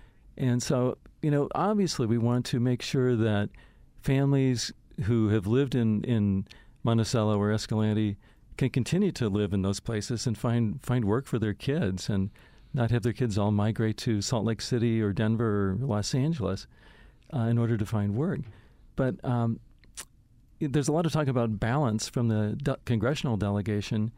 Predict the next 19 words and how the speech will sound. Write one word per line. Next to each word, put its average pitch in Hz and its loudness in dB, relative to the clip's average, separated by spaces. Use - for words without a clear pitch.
but 127 -2
they 165 2
don't, 202 0
they're 190 0
not 208 2
looking 214 0
for 156 -4
balance. 104 0
You 143 0
know, 139 2
we 135 0
have 160 -2
to 143 -2
balance 151 0
the, 113 0
the 135 0
needs 160 2
and 139 0
desires 120 0